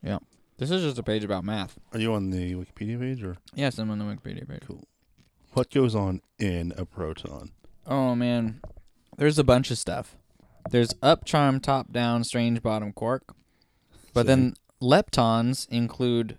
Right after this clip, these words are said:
Speaker 1: the electron is a lepton.
Speaker 2: Oh, nice.
Speaker 1: It's not a quark or a hadron. So is a muon and a tau.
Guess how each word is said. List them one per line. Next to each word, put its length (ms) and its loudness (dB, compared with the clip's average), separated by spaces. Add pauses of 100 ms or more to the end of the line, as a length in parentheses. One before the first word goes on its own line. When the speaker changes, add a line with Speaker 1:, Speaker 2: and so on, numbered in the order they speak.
(120)
Speaker 1:
the 80 -2
electron 480 -2 (340)
is 100 -6
a 40 0
lepton. 480 0 (140)
Speaker 2:
Oh, 300 4 (320)
nice. 240 -4
Speaker 1:
It's 180 -16
not 160 -6
a 40 -8
quark 400 -6 (400)
or 160 0
a 60 2
hadron. 460 -4 (460)
So 200 0
is 100 2
a 40 2
muon 560 4 (680)
and 180 2
a 60 2
tau. 520 -2